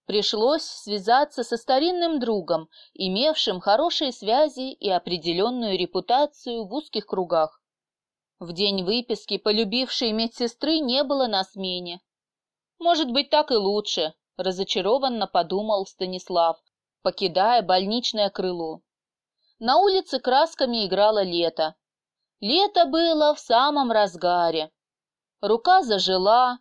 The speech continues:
имплант в руке не мешал. Остался только глубокий шрам напоминанием о попытке его убийства. Друг раскопал немало деталей о том, что его бизнес,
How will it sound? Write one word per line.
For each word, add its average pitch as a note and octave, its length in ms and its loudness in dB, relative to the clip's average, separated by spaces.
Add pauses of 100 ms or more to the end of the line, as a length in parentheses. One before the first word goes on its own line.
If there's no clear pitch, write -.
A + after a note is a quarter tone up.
имплант B3+ 540 0
в A3 60 -8
руке A3+ 300 0
не A#3+ 120 -2
мешал. G3+ 600 0 (400)
Остался A#3 580 0
только C4 320 0
глубокий D#4 520 0
шрам A#3+ 460 0
напоминанием C4 920 -2
о F#3+ 100 -2
попытке A#3 600 -2
его F#3 380 -2
убийства. D#3+ 640 -8 (1080)
Друг A3 440 -2
раскопал C4+ 680 4
немало D4 440 2
деталей A#3 580 2
о G#3 160 2
том, D4 320 0
что - 200 -2
его A3 300 2
бизнес, A#3+ 580 -2